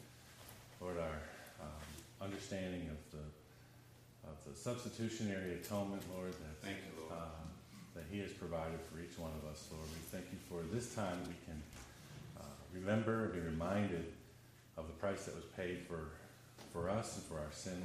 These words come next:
Speaker 1: Lord, as your body was broken, as your, uh, your blood was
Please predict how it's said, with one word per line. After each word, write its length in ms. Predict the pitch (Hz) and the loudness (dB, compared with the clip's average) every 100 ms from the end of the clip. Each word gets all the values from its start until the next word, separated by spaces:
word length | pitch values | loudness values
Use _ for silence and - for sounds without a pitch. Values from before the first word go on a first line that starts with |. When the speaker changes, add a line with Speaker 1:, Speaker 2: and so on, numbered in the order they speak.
| 87 | 0
Speaker 1:
Lord, 200 | 87 82 | 0 -2
as 120 | 78 - - - - - | -4 -10 -12 -14 -14 -8
your 100 | 82 | 2
body 240 | 82 85 | 4 4
was 100 | 85 78 | 2 2
broken, 400 | 92 92 - 92 82 | 4 4 4 2 0
as 120 | 78 78 | -2 -4
your, 120 | 71 71 - - - - - | -4 -4 -10 -14 -14 -14 -12
uh, 40 | 76 76 78 - - | -10 -10 -12 -14 -12
your 100 | 90 80 | -8 -2
blood 240 | 87 85 | 0 0
was 240 | 82 - | 0 -4